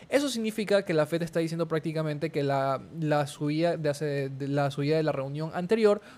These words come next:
pues, no tuvo mucho efecto sobre la inflación y que no está funcionando. Entonces decidieron echar otro cero punto setenta y cinco por ciento para ver si es que las cosas se mejoraban. Y aquí ya no hay una, ya no hay reuniones de la FED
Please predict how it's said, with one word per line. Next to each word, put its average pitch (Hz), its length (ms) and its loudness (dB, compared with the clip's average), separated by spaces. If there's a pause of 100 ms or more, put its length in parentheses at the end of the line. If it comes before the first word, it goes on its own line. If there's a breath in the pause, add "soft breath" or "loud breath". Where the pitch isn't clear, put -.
(100)
pues, 156 140 2
no 170 120 0
tuvo 185 200 2
mucho 175 240 -2
efecto 175 260 -2
sobre 156 240 0
la 143 80 -2
inflación 143 420 -6
y 165 120 -6
que 143 100 -4
no 139 100 -2
está 143 160 -4
funcionando. 151 460 -2
Entonces 139 300 -4
decidieron 147 480 0
echar 156 300 0 (360 loud breath)
otro 202 240 4
cero 202 240 2
punto 190 180 -6
setenta 165 300 -4
y 143 80 -2
cinco 165 220 -4
por 151 140 -6
ciento 170 280 -4
para 139 160 4
ver 139 160 0
si - 80 -8
es 156 80 -8
que 160 80 -4
las 135 140 -4
cosas - 240 -10
se 180 80 -6
mejoraban. 202 500 4 (300 loud breath)
Y 170 80 2
aquí 190 260 -2
ya 175 140 2
no 170 80 -2
hay 175 60 0
una, 175 220 -2
ya 156 120 -4
no 156 140 0
hay 165 220 2
reuniones 156 460 -4
de 160 80 -4
la 131 100 -2
FED 180 220 -2